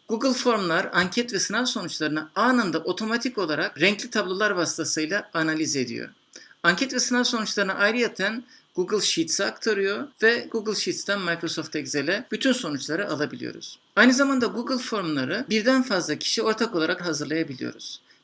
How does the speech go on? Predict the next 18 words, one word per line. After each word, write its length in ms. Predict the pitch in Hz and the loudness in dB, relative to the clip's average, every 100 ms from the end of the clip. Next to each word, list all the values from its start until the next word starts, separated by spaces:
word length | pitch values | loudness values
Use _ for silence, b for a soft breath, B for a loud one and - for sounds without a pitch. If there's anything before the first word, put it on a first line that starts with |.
| b b b - | b b b -2
Peki 300 | 240 233 180 | 0 0 -2
Google 280 | 240 262 | -2 -2
Formlar 540 | 240 220 185 151 156 175 _ - | -2 -2 0 2 0 -2 _ -6
nasıl 300 | 180 240 233 | 0 2 2
oluşturulur, 580 | 185 - - 143 135 151 | 0 -2 -4 -4 -4 -6
nasıl 300 | 208 240 - | -2 0 0
kullanılır? 600 | - 170 139 131 151 220 | -2 -2 0 0 0 -4
Şimdi 320 | - - 226 240 | -6 -6 2 2
hep 160 | 240 | 4
beraber 500 | 185 151 143 170 175 | 2 4 2 0 0
bunları 280 | 160 147 139 | -4 -2 -2
görelim. 400 | 127 123 - _ _ _ _ _ - | -2 -4 -8 _ _ _ _ _ -14
Şu 140 | - | -6
anda 220 | 185 180 175 | -4 -2 -2
bir 140 | 180 | 0
Google 380 | 180 165 175 - | 0 0 -2 -2
Chrome 200 | 156 143 | -4 -4
sayfasındayız. 960 | 123 117 - - 104 98 127 208 - | -4 -4 -4 -8 -8 -8 -8 -8 -10